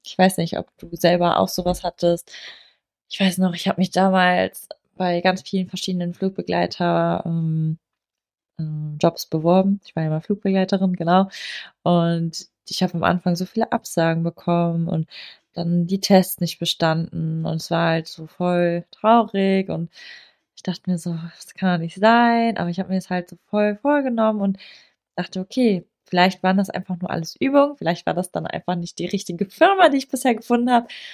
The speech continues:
Und am Ende bin ich ja bei der Thomas Cook Crewing Company gelandet. Und es war eine richtig, richtig tolle Firma mit so voll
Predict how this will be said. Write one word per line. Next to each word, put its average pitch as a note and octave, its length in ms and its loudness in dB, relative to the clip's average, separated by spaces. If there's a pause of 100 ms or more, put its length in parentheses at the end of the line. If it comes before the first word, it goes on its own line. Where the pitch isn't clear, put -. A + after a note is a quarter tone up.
(120)
Und F#3+ 120 -4
am F3+ 100 2
Ende G#3+ 280 0
bin F#3+ 180 -2
ich F#3 160 -4
ja F3+ 220 0
bei F3+ 160 0
der F3 220 -4
Thomas F3 340 -8
Cook C4 180 -2
Crewing A#3 360 0
Company A3 420 -6
gelandet. G3+ 520 0 (540)
Und E3+ 140 -8
es - 120 -14
war E3+ 280 0 (120)
eine D#3+ 380 -4
richtig, F3+ 520 -4
richtig E3+ 300 -8
tolle E3 300 -4
Firma F3+ 720 2 (280)
mit D#3+ 180 -16
so D#3+ 460 -6
voll F3+ 180 -2